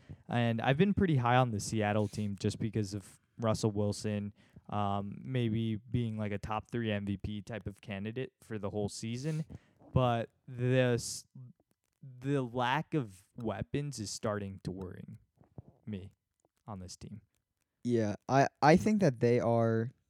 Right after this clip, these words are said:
Speaker 2: the fifth. Like, they're a notch below the forty-niners, Packers, Saints, even the Vikings.
Speaker 1: Yeah,
Speaker 2: Right.
Speaker 1: we'll d-, we'll do our re-, re-rank of the power rankings from last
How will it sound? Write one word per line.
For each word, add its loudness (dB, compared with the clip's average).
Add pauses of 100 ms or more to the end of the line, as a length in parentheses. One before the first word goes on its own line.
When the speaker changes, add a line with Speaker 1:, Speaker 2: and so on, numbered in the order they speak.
(220)
Speaker 2:
the -2
fifth. -4 (560)
Like, -8 (300)
they're 2 (100)
a -4
notch -2
below -4 (300)
the -6
forty-niners, -4
Packers, -6
Saints, -10 (320)
even -6
the -4
Vikings. -8 (160)
Speaker 1:
Yeah, 4
Speaker 2:
Right. 4
Speaker 1:
we'll 6
d-, -4
we'll 6
do 8
our 6 (140)
re-, 0
re-rank -2
of -6
the -6
power 0
rankings -6
from -6
last -6